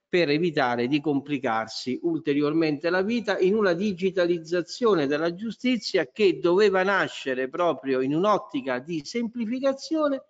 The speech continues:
ma che guarda caso per noi avvocati ha sempre significato fino ad oggi complicazione. E allora se possiamo noi fare un favore a noi stessi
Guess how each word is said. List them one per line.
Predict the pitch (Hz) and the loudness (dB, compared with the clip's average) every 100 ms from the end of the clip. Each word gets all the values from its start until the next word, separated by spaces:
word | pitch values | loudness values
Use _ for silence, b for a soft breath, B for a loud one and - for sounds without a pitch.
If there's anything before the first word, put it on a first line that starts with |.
| _ _ _ | _ _ _
ma | - | -2
che | 220 226 | 0 2
guarda | 247 294 247 214 | 2 2 0 -2
caso | 170 147 131 117 123 B B - | 0 2 0 -4 -12 B B -4
per | 233 | -2
noi | 247 285 262 | 2 2 4
avvocati | 240 247 247 269 277 269 269 262 B _ | 2 0 2 2 2 0 -4 -6 B _
ha | 190 | -10
sempre | - - 285 233 165 165 | -8 0 2 2 0 -2
significato | 160 196 208 214 233 220 214 147 151 | -2 -2 0 -2 -2 -2 0 0 -2
fino | 143 240 233 | -4 -2 -2
ad | 226 | 2
oggi | 247 247 208 196 214 | 2 2 0 -4 0
complicazione. | 269 262 220 220 196 180 - - 123 113 107 107 _ _ _ _ | 2 0 0 -2 0 0 -2 -4 -4 -2 -6 -12 _ _ _ _
E | - 214 | -2 0
allora | 247 220 175 | 2 2 2
se | - 269 | 0 -2
possiamo | - 247 - 302 285 220 196 | 0 -2 0 2 4 4 4
noi | 220 226 165 135 120 135 _ _ _ _ | 6 6 4 2 0 -8 _ _ _ _
fare | - 175 139 120 117 113 _ _ 156 | 0 2 2 -2 -8 -12 _ _ -8
un | 143 | -4
favore | 165 185 240 208 | 0 2 4 4
a | 170 | 2
noi | 156 147 | 2 -2
stessi | - 147 123 - - 120 | -2 0 0 -4 -12 -12